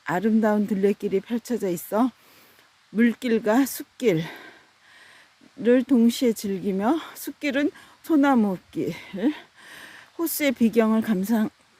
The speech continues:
감상할 수 있다. 이렇게 돼 있습니다. 높아요, 여기도. 지금 현재 올라온 데도. 그냥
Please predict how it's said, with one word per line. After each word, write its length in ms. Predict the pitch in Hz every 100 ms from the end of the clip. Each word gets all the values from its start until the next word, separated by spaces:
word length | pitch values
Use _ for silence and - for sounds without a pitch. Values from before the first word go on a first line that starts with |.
| _ _
감상할 540 | - 220 220 254 233 196
수 200 | - 208
있다. 360 | 156 - 160 156 - - - _ _ _ - - - -
이렇게 220 | 214 233
돼 120 | 214
있습니다. 540 | 170 - - 156 170 196 - - - - - - - -
높아요, 520 | 269 - 330 294 302
여기도. 340 | 196 170 165 160 - -
지금 220 | - 175
현재 360 | 202 185 175 180 - - - -
올라온 400 | 185 196 185 165 143
데도. 260 | - - - - - - - - - - - - - - - - - _ _ _ - - _ - - - - - _ _ _ _ - - - - - _ _
그냥 260 | - 254 262